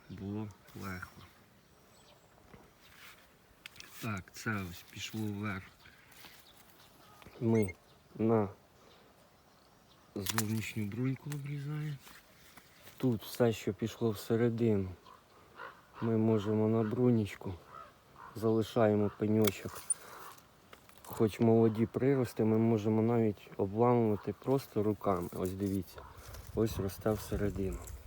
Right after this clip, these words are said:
Нам не потрібно. Ми раз, раз, все, ми зняли. Ми виводимо його, щоб у нас було чашею.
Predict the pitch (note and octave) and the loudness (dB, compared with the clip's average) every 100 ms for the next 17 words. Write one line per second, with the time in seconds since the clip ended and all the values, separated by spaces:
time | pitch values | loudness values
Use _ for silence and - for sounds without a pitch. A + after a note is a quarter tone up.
0 | - - - - - - - - - - | -20 -20 -20 -20 -16 -16 -14 -18 -18 -20
1 | - - - G2+ G2+ G2+ - G#2 - F#2 | -20 -14 -4 0 0 0 -2 -6 -4 -4
2 | F#2 G2+ A2 C#3 F3 - - - - - | -2 0 0 -2 -4 -8 -16 -20 -20 -20
3 | - - - - - - - - - - | -20 -20 -20 -20 -20 -20 -20 -20 -20 -20
4 | - - - B2+ C#3+ D3+ - - - G#2+ | -16 -16 -14 -14 -12 -14 -18 -18 -10 -8
5 | F#2+ - - - - - - G#2+ G#2 G#2+ | -8 -10 -16 -20 -20 -20 -10 -6 -4 -4
6 | A2+ A2 G#2 F#2+ - _ - - - - | -6 -6 -6 -10 -16 _ -20 -20 -20 -20
7 | - - - A2+ A2 A#2 A2+ A#2 G2+ G2 | -20 -20 2 4 6 4 6 4 4 2
8 | F#2+ F2+ F2+ - - - - - - - | 0 -4 -10 -16 -20 -20 -20 -20 -20 -20
9 | - - - F2+ - - - - A2 B2 | -20 -20 -18 -18 -20 -20 -12 -2 2 2
10 | G#2+ G#2 G#2 A#2+ A#2 - - - - - | 0 -2 0 0 -2 -10 -20 -20 -20 -12
11 | - A2+ G#2+ F#2+ - F2 | 4 6 6 2 -6 -10